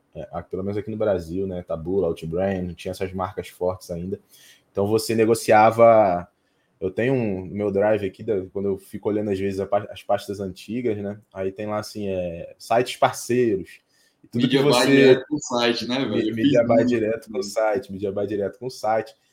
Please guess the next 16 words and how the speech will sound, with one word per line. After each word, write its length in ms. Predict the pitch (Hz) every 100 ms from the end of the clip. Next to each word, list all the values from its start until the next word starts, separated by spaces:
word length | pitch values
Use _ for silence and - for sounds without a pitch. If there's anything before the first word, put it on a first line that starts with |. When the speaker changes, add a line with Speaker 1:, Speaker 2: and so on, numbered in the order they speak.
| _ _ _
Speaker 1:
Então 160 | 110 110
você, 320 | 117 - 135
tipo, 340 | 135 - -
tinha 180 | 131 151
um 60 | 160
trampo, 480 | - 127 131 180 127
um 320 | 104 98 123
nível 400 | 120 135 190 160
de 100 | 123
trampo, 360 | - 131 151 131
assim, 140 | 127
absurdo, 480 | 143 143 - 139 117
né, 120 | 113
cara? 160 | 107 98
Você 160 | - 120
sabe? 400 | 151 113 92